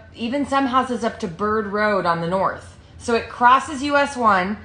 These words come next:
goes up to Bird Road. Everything, um, west of Red Road, basically all the way over to the train tracks, if you can think of what I mean. So there's a huge difference between South Miami south of U S one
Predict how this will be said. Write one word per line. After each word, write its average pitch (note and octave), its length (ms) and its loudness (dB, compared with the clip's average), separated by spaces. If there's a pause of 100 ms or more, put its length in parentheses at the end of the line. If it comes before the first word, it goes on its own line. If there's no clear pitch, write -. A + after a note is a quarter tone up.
(480)
goes A#3 240 4
up - 80 -6
to A#3 80 -6
Bird A3 240 2
Road. F#3+ 320 2 (280)
Everything, C4 880 2 (460)
um, G#3+ 460 4
west A#3+ 500 2
of A#3+ 140 -4
Red A3+ 300 0
Road, F#3+ 480 4 (460)
basically D4 500 0
all A#3 180 8
the B3 80 0
way A#3+ 160 0
over A3+ 140 -2
to A3 100 -4
the G3 80 -6
train G3+ 300 -4
tracks, E3+ 340 -4
if F3+ 140 -12
you F3 200 -6 (240)
can F#3 160 -8
think F3+ 200 -8
of F3 100 -8
what F3 80 -4
I E3+ 100 -4
mean. D3+ 300 -8 (720)
So C#4 420 4 (280)
there's F#4 240 2
a G4+ 160 8
huge D#4 460 0
difference C4 600 0 (380)
between A#3+ 420 0
South C4 320 4
Miami E4 520 2
south G#3 480 2
of B3+ 100 -2
U D#4+ 160 -4
S F#4 240 -2
one G#4+ 300 -2